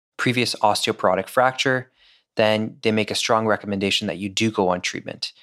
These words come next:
And they prefer P O bisphosphonates, and to a lesser extent, I V bisphosphonates, teriparatide,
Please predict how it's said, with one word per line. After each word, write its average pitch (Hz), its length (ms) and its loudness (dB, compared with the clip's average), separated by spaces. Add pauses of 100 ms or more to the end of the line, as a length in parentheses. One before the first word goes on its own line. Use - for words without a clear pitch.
(260)
And 101 160 0
they 101 60 2
prefer 113 320 0
P 127 300 0
O 117 100 2
bisphosphonates, 104 880 -2 (760)
and 110 160 0
to 107 160 2
a - 20 2
lesser 104 280 2
extent, 101 340 -2
I 104 140 4
V 104 140 -2
bisphosphonates, 95 840 -2 (200)
teriparatide, 92 840 0